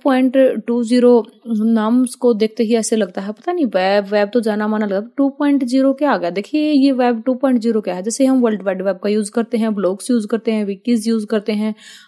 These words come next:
हम वीडियोज़ को शेयर करते हैं, सोशल मीडिया जो वेबसाइट्स होती हैं, like Facebook है, MySpace है, हम इन चीज़ों को यूज़ करते हैं, तो वही क्या है? वेब टू पॉइंट ज़ीरो टूल्स हैं, ठीक है?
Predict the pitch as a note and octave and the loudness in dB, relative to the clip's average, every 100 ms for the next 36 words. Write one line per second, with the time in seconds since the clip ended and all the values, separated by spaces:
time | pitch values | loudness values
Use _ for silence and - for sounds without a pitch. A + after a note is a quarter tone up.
0 | - A#3+ A3+ A3 A3 G#3+ G#3+ - F#3+ F#3+ | 0 4 4 6 4 2 0 -2 0 0
1 | A3 A#3 A#3 A3+ A3 G#3+ A3 A3+ A3 G3+ | 0 -4 -2 -2 -2 -4 -2 -2 -2 -2
2 | G#3 G3 G#3+ B3 B3+ A#3 E3 - F3+ G#3 | -4 -2 -2 -2 0 0 0 -4 -6 -4
3 | B3 A#3+ A#3 G#3+ G#3+ - - - - G#3 | -4 -2 -2 -2 -4 -8 -20 -20 -2 0
4 | G#3 - A3+ G#3 - G#3+ G3 G3+ G3+ F#3+ | 0 0 2 2 0 -6 -2 -2 -2 -4
5 | F#3 - G#3+ G#3+ G3 C4 G4+ F4+ D#4+ D#4+ | -6 -2 -2 0 -4 -4 -4 -2 -2 2
6 | E4 A#3+ G#3+ C4 - B3+ - F#3+ F#3 A#3+ | 4 4 4 0 2 0 0 -8 -6 -2
7 | A3 G3 A3+ A#3+ F#3+ F3 A#3 - - - | -2 0 -2 0 -2 -2 -4 -4 -10 -20
8 | _ F3+ G#3 C4+ - B3 G#3 G3+ G3+ G3 | _ -4 0 0 2 0 2 -2 -4 -6
9 | F#3+ G3+ E4+ B4+ _ _ - F4 A#3 - | -4 0 0 0 _ _ 4 6 6 2
10 | F3 D#3+ _ _ _ _ - - F4 C4 | -10 -14 _ _ _ _ -16 -6 -2 -2
11 | D#3 _ | -2 _